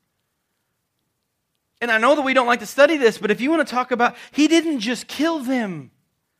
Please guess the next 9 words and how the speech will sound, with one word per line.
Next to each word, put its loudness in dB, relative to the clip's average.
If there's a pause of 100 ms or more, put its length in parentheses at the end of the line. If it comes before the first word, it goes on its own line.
(840)
There, -2
there 2
are 2
secular -2
historical -4
records, -4
not -4
biblical, -8 (240)
secular, -4